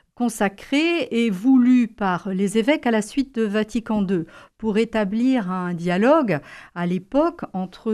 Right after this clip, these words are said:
deux grandes entités qui se tournaient un peu le dos, qui étaient les catholiques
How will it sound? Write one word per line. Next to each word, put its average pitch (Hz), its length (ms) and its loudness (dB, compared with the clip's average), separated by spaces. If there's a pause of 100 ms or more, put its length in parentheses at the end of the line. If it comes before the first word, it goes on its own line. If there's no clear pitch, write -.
deux 208 280 -2
grandes 196 880 -2
entités 202 600 -6
qui 180 160 -14
se - 180 -14
tournaient 202 400 -4
un 185 120 -4
peu 180 140 -8
le 185 160 -4
dos, 285 280 0
qui 226 180 -6
étaient 202 320 -2
les 165 160 -8
catholiques 190 720 -2